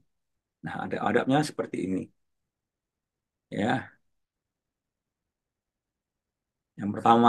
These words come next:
itu ya, tidak menceritakan proses ta'aruf kepada orang lain yang tidak berkepentingan.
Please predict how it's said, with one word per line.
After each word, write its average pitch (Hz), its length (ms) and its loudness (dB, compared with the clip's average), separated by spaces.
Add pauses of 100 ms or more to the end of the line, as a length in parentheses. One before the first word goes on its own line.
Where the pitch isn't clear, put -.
itu 135 100 4 (120)
ya, 147 100 12 (1900)
tidak 190 300 10 (140)
menceritakan 180 600 8
proses 175 360 8
ta'aruf 170 360 6
kepada 151 300 6
orang 147 200 4
lain 165 200 8
yang 156 100 4 (140)
tidak 190 260 4 (100)
berkepentingan. 120 680 2